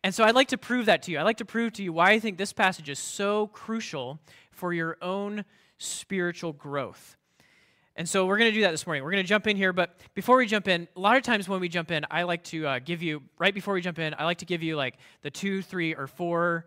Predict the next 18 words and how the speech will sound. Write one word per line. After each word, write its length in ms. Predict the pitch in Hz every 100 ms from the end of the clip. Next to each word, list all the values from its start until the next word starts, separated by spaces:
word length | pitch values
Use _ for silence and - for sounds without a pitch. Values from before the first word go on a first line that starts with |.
| -
points 600 | - 170 127 - - - _ _ _
that 100 | 160
we're 80 | 160
gonna 140 | 156
cover. 340 | - 156 113 - _
So 120 | - 208
that 80 |
way 60 | 220
you 80 | 214
kind 120 | 214
of 100 | 208
have 20 |
an 60 | 202
idea 460 | 180 175 190 190
of 200 | 180 170
where 160 | 180 180
we're 80 | 160
going. 320 | 165 170